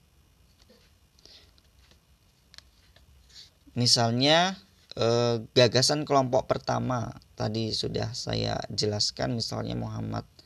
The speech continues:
ada Muhammad Rosid Ridho, <clears throat> yaitu masih menginginkan adanya negara universal yang menyatukan seluruh dunia atau khilafah al-jamiah ya.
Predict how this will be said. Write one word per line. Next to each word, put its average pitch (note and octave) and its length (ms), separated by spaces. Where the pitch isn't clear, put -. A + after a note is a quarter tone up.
ada G#2+ 320
Muhammad A2 560
Rosid G#2+ 400
Ridho, B2 480
<clears throat> D#3 320
yaitu E3+ 560
masih C#3 320
menginginkan D3+ 800
adanya B2 400
negara C#3 480
universal B2 640
yang B2+ 160
menyatukan A#2 640
seluruh A2+ 480
dunia G#2+ 480
atau B2 400
khilafah A#2 640
al-jamiah G#2+ 880
ya. - 140